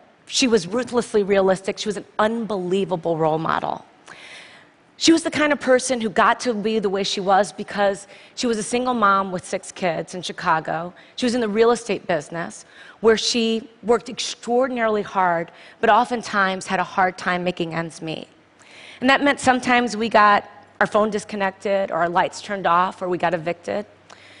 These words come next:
And we got evicted, sometimes we lived in these small apartments that she owned, sometimes in only one or two rooms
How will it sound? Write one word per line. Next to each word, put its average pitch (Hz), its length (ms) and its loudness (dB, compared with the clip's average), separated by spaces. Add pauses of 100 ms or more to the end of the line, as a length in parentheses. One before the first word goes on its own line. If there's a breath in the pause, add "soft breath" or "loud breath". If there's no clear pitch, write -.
(240 loud breath)
And 247 100 2
we 294 100 6
got 311 160 6
evicted, 269 480 0
sometimes 240 420 -4
we 220 120 -2
lived 226 340 2
in 226 80 -2
these 208 160 -4
small 214 360 4
apartments 214 520 0
that 196 160 0
she - 160 -6
owned, 202 320 0
sometimes 214 340 -2
in 190 80 0
only 190 160 0
one 196 320 0
or 214 60 0
two 208 260 -4
rooms 190 560 -4